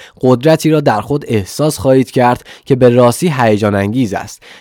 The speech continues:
به ویژه وقتی بدانید که این کار را با انگیزه‌های درست انجام می‌دهید. شما لذت می‌برید وقتی می‌بینید که دارید برای خانوادهٔ خود و همچنین خودتان کار می‌کنید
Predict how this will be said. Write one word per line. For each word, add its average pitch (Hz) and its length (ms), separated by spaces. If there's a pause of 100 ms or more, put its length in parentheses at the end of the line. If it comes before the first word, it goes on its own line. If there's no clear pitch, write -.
(100)
به 185 100
ویژه 180 380
وقتی 165 380
بدانید 143 440
که 123 100
این 143 200
کار 135 260
را 139 120
با 123 140
انگیزه‌های 110 720
درست 120 440
انجام 95 400
می‌دهید. 92 400 (300)
شما 120 280
لذت 127 600
می‌برید 117 480 (200)
وقتی 151 260
می‌بینید 165 400
که 160 100
دارید 135 320
برای 120 260
خانوادهٔ 123 520
خود 135 260
و 117 40
همچنین 135 600
خودتان 131 440
کار 123 340
می‌کنید 90 460